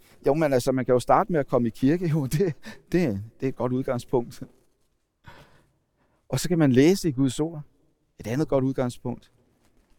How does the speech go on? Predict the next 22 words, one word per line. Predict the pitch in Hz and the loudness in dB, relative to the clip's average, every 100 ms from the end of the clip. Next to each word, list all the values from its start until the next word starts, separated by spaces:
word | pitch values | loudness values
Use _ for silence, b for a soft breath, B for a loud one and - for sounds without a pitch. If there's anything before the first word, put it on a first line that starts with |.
| _ _ _ _ _ | _ _ _ _ _
Og | - | -6
så | 175 | 2
kan | 196 | 2
man | 180 | 4
få | 180 | 4
lov | 190 | 4
til | 208 | 2
at | 202 | -2
opleve, | 175 180 165 | 2 4 6
hvordan | 160 156 180 | 6 4 2
at, | - 143 - _ _ _ _ _ - | 2 0 0 _ _ _ _ _ -10
at | 135 | -6
Gud, | - 185 | 0 2
han | 175 165 | 2 0
hjælper | 160 190 175 | 0 -2 -4
en. | 147 123 127 135 _ _ _ _ _ _ _ | -8 -8 -10 -14 _ _ _ _ _ _ _
Og | _ - | _ -8
hvordan | 117 135 | -4 -2
han | 151 131 131 123 123 - _ - | -2 -2 0 -2 -4 -12 _ -6
guider | - 165 175 | -2 0 0
en. | 147 113 117 117 _ _ _ _ _ _ _ _ _ _ _ _ _ _ _ _ _ _ | -2 -4 -8 -18 _ _ _ _ _ _ _ _ _ _ _ _ _ _ _ _ _ _
Halleluja. | - 113 127 123 131 | -12 -8 -4 -4 -6